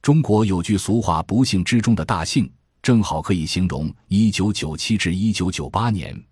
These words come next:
中国第一次遭遇东亚金融危机连带发生的输入型经济危机。客观地看，一九九八年，甚至还应该因政府从此直接大规模使用国债投资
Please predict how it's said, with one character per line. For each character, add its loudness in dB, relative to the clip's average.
中 6
国 0
第 -2
一 0
次 -4
遭 0
遇 -6
东 2
亚 -2
金 0
融 2
危 0
机 0
连 0
带 -2
发 -2
生 0
的 -4
输 -2
入 -2
型 -4
经 4
济 -2
危 -4
机。 -4
客 4
观 4
地 2
看， 0
一 4
九 0
九 -8
八 -2
年， -6
甚 4
至 -2
还 -4
应 4
该 0
因 4
政 2
府 -10
从 0
此 -6
直 2
接 0
大 -2
规 2
模 0
使 -4
用 -4
国 0
债 -2
投 -6
资 -2